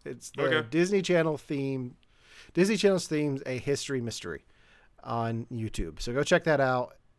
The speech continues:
Speaker 1: And while you're over on YouTube, find our channel and hit that subscribe button.
Speaker 2: <laughs>
Speaker 1: Uh, shameless p-, uh, self-promotion doesn't hurt anyone.
Speaker 2: No.
Speaker 1: So let, let's get into today's main topic.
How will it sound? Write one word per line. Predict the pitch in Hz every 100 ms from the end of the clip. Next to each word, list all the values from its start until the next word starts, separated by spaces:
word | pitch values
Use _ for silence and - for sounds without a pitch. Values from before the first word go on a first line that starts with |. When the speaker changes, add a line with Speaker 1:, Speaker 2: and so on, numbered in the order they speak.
| _ -
Speaker 1:
And | 117 117
while | 139 277
you're | 294
over | 320 302
on | 175
YouTube, | 139 143 131 - - - _ -
find | 175 214
our | 214
channel | 151 113 87
and | 113
hit | 107 120
that | 123
subscribe | 117 - 113 104
button. | - 85 - _ _ - - -
Speaker 2:
<laughs> | - - 160 165 151 - 147 - - - - - - - _ - - - -
Speaker 1:
Uh, | 120 87 82
shameless | - 165 175 175 -
p-, | 180 - - - - _ -
uh, | 139 135
self-promotion | 170 151 151 143 151 110
doesn't | 110 117 117
hurt | 123 110
anyone. | 104 92 90 90 - - - - _ _ -
Speaker 2:
No. | 110 98 95 -
Speaker 1:
So | - 131 113 110 120
let, | 196 180 156
let's | 175 190
get | 190
into | 180 170
today's | 156 147 147 139
main | 113 123 143
topic. | - 104 - 139 -